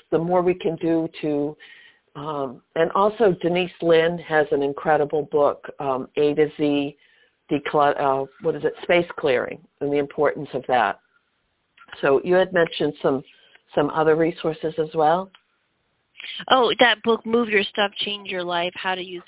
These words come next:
Speaker 2: Feng Shui to Get Love, Money, Respect, and Happiness by Karen Carter. That's a really good
Speaker 1: Okay.
Speaker 2: one that, that makes it very, very simple. Um, and
Speaker 1: Okay.
Speaker 2: I love Denise,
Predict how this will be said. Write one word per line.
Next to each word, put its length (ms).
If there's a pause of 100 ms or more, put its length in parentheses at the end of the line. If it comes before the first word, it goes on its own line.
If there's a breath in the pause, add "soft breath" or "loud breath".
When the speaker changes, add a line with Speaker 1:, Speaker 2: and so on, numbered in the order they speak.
Speaker 2:
Feng 180 (100)
Shui 180
to 100
Get 200
Love, 220
Money, 300
Respect, 460
and 100
Happiness 500 (100)
by 140 (100)
Karen 360
Carter. 500 (600 loud breath)
That's 220
a 100
really 360
good 140
Speaker 1:
Okay. 80
Speaker 2:
one 180
that, 160 (200)
that 180
makes 300
it 160 (120)
very, 280
very 320 (100)
simple. 500 (1200)
Um, 260
and 100
Speaker 1:
Okay. 80
Speaker 2:
I 140
love 300 (100)
Denise, 320